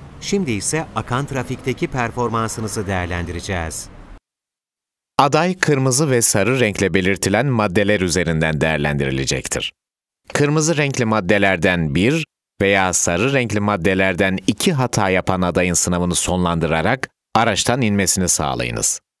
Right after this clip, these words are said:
Speaker 2: Direksiyon usta öğreticisine aracı ve adayı sınav başlama noktasına geri götürmesini söyleyiniz. Aday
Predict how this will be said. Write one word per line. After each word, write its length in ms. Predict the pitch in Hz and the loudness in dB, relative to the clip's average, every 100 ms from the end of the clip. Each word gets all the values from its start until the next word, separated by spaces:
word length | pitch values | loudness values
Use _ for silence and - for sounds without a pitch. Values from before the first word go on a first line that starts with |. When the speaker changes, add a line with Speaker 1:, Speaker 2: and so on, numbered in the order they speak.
| _ _ _ _ | _ _ _ _
Speaker 2:
Direksiyon 520 | 101 131 127 - 131 117 | 2 2 2 0 0 0
usta 280 | 104 - | 0 2
öğreticisine 840 | 120 101 95 92 85 85 - 92 98 - | 4 4 2 0 0 0 2 0 2 2
aracı 480 | 92 92 - 143 | 2 2 2 2
ve 140 | 95 92 | 2 0
adayı 460 | 98 90 92 123 | 0 0 2 2
sınav 400 | 165 - 104 107 | 0 0 0 2
başlama 400 | 98 101 110 110 | 0 0 0 0
noktasına 500 | 107 98 104 95 123 | 0 0 0 0 0
geri 300 | 131 107 113 | 2 2 2
götürmesini 600 | 98 87 78 76 73 73 | 2 0 0 -2 -2 -2
söyleyiniz. 720 | 73 - 67 62 64 58 - - _ _ _ _ _ _ _ _ _ _ _ - - - - - - - - - - - - - - - - - - - - - - - - - - - - - - - _ - - - | -2 -2 -2 -2 -4 -2 -4 -6 _ _ _ _ _ _ _ _ _ _ _ -20 -20 -20 -20 -20 -20 -20 -20 -20 -20 -20 -20 -2 0 0 -4 0 0 -2 -16 -6 0 0 -2 -20 -20 -20 -20 -20 -20 -20 _ -20 -6 0
Aday 440 | 143 151 185 202 | 2 2 0 -2